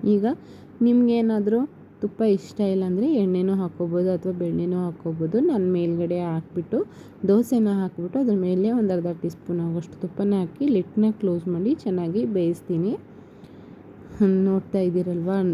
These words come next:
ಬೇಯಿಸಿ ನೋಡಿ ಎಷ್ಟು ಚೆನ್ನಾಗಿ ಬಬಲ್ಸ್ ಎಲ್ಲ ಚೆನ್ನಾಗಿ ತೂತ್ ತೂತಾಗಿದೆ. ಬಬಲ್ಸ್ ಎಲ್ಲ ಬಂದು ದೋಸೆ ನಿಜ, ಆ,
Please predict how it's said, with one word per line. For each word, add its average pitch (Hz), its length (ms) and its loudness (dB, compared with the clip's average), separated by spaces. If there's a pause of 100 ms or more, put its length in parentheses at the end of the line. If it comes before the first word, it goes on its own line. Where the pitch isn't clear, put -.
ಬೇಯಿಸಿ 180 340 0
ನೋಡಿ 175 320 0
ಎಷ್ಟು - 200 -2
ಚೆನ್ನಾಗಿ 196 560 -2 (480)
ಬಬಲ್ಸ್ 190 480 0
ಎಲ್ಲ 190 160 0
ಚೆನ್ನಾಗಿ 185 640 -2
ತೂತ್ 180 340 -2
ತೂತಾಗಿದೆ. 185 680 0 (1400)
ಬಬಲ್ಸ್ 185 380 0
ಎಲ್ಲ 185 160 2
ಬಂದು 180 380 0 (1200)
ದೋಸೆ 196 360 2
ನಿಜ, 185 300 2
ಆ, - 640 -6